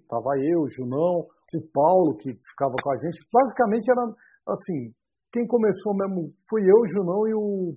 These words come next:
Paulo. E tinha a galera lá da barbearia que a gente encontrava também e ficava lá.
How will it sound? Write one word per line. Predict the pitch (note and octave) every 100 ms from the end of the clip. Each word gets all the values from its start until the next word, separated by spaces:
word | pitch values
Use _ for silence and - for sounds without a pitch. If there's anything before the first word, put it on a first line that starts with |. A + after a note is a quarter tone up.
| -
Paulo. | B2+ - B2 _ _ _ _ _ -
E | C#4
tinha | - G#3+
a |
galera | A3 G3+ G3 G3
lá | F#3
da | G3
barbearia | F#3+ G3+ G#3 G3+ D#3+ F#3+
que | F#3
a |
gente | G3 F#3+
encontrava | F#3+ A3 D3+ F3 E3+
também | E3+ D3 D3+
e | F#3
ficava | - F#3+ G3
lá. | C3